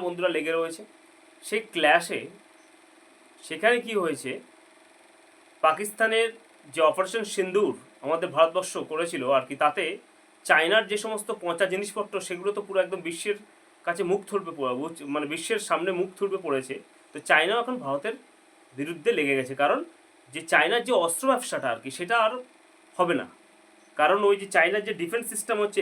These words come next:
এসকিউ এয়ার সিস-, ডিফেন্স সিস্টেম পুরো একদম মুখ থুবড়ে পড়ে গেছে আমাদের। সুকুই থার্টিন দিয়ে ওটাকে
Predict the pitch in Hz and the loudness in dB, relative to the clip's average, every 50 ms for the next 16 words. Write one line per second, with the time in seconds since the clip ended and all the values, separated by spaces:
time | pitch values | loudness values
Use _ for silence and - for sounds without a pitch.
0 | 175 180 175 - - 208 208 208 196 175 170 175 180 175 175 - 196 190 - - | -2 -2 -4 -6 -6 -2 2 2 2 4 4 2 2 0 -2 -6 -8 -8 -10 -10
1 | 143 170 165 190 196 190 180 - - 185 165 165 175 180 185 175 170 190 185 170 | -12 -8 -6 -6 -8 -8 -10 -6 -4 -4 -4 -2 2 2 2 2 2 -2 -4 -4
2 | 156 175 175 - - 190 175 185 175 - 156 147 135 131 127 127 123 120 120 117 | -8 -10 -12 -12 -12 -8 -6 -6 -6 -4 -4 -2 -2 -2 -4 -4 -6 -8 -8 -10
3 | 104 101 - - - - - - - - 175 180 220 220 214 208 202 214 214 208 | -12 -16 -16 -20 -20 -20 -20 -16 -12 -10 -8 -6 -2 2 2 2 2 2 -2 0
4 | 214 208 196 202 190 | 0 0 0 0 -2